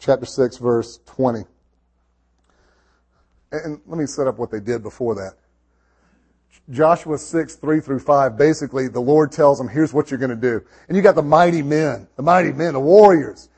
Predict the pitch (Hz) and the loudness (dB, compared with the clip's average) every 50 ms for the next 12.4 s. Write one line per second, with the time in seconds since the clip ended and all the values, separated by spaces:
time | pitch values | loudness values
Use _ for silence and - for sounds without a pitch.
0 | _ _ _ - 156 156 156 131 131 - - - 208 226 220 165 156 143 135 131 | _ _ _ -2 0 0 0 0 -2 -4 4 6 6 6 6 4 -4 -4 -4 -6
1 | 123 120 120 190 214 220 208 190 170 156 143 139 127 131 127 - - - - 202 | -8 -6 -4 -2 0 2 4 4 4 4 2 0 -2 -4 -8 -12 -10 -2 0 2
2 | 220 220 214 185 165 135 113 123 135 135 123 113 - - - - - - 196 202 | 4 6 6 4 4 2 -2 -8 -8 -8 -10 -10 -10 -12 -12 -8 -2 0 2 4
3 | 196 156 117 - - _ _ _ _ _ _ _ _ - 139 156 180 170 156 185 | 4 2 2 -2 -8 _ _ _ _ _ _ _ _ -4 0 0 2 4 4 2
4 | 196 - - - - 175 175 151 160 147 165 175 - 196 190 190 180 156 139 120 | 2 2 -2 -2 0 2 2 0 0 -2 -4 -2 0 -2 -2 0 0 -2 0 2
5 | 147 170 160 127 107 - _ _ _ _ _ _ _ _ _ _ _ _ _ - | 4 4 4 2 -2 -8 _ _ _ _ _ _ _ _ _ _ _ _ _ -10
6 | 170 170 156 160 139 117 101 98 120 156 165 180 180 143 113 110 131 156 151 160 | -10 -8 -6 -8 -8 -8 -10 -12 -10 -8 -6 -4 -4 -4 -4 -6 -6 -6 -6 -6
7 | 151 - - - - 190 208 196 156 127 - - - _ _ _ _ _ _ _ | -6 -8 -10 -4 2 2 2 2 0 -4 -12 -20 -20 _ _ _ _ _ _ _
8 | - 143 151 165 165 - 131 131 135 190 214 - - 165 147 143 135 117 123 143 | -6 0 2 2 2 0 -2 2 4 4 4 4 2 -4 -6 -6 -6 -6 -6 -4
9 | 131 127 123 135 185 196 196 185 - - 165 147 127 117 110 135 151 156 156 - | -4 -4 -4 0 0 0 0 0 -2 -4 -4 -4 -4 -6 -6 -6 -4 -4 -2 0
10 | 185 185 151 143 143 147 151 170 175 139 165 165 160 139 143 131 151 160 160 160 | 0 0 0 -2 -2 -2 -2 -2 -2 -2 -2 -2 -2 -2 -2 0 2 2 2 2
11 | - 135 139 - - - 165 170 170 165 165 160 151 135 127 147 143 143 139 - | -2 -6 -10 -10 -8 -2 2 4 4 4 4 4 2 0 0 0 -2 -2 -4 -2
12 | - 185 185 180 175 180 165 - | 2 4 6 6 6 6 4 2